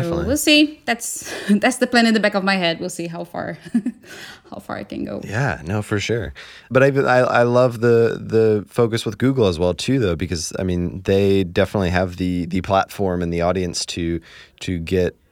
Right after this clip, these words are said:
Speaker 1: work and products and things that people use in front of millions and millions and millions of people. Um, so yeah, I think that's, that's really interesting. Okay, so let's, let's jump back in time a little bit. Um, so I understand you grew up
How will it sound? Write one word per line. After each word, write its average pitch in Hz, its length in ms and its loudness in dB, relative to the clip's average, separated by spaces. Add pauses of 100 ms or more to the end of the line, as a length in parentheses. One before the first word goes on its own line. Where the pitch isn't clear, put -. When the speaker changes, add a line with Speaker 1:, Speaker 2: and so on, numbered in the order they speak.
(120)
Speaker 1:
work 101 500 2
and 85 540 -2
products 98 680 0
and 87 180 -6
things 107 180 0
that - 80 -2
people 98 220 0
use 123 340 2
in 92 100 0
front 98 220 0
of 87 120 -2
millions 107 580 2
and 101 100 0
millions 104 240 2
and 98 80 -2
millions 101 240 -2
of 85 80 -8
people. 87 400 -4 (380)
Um, 78 580 -6 (340)
so 82 460 -2
yeah, 151 180 -2
I 117 40 0
think 123 160 -6
that's, 117 180 -4
that's - 440 -2
really 110 180 2
interesting. 69 460 -8 (460)
Okay, 143 220 4
so 131 160 2
let's, 135 240 2
let's 135 260 2
jump 147 280 2
back 139 260 2
in 120 100 2
time 101 440 0
a - 80 -2
little 92 240 2
bit. 92 500 0 (100)
Um, 90 640 0 (320)
so 127 140 4
I 131 60 6
understand 143 360 2
you 135 140 4
grew 123 380 2
up 110 320 2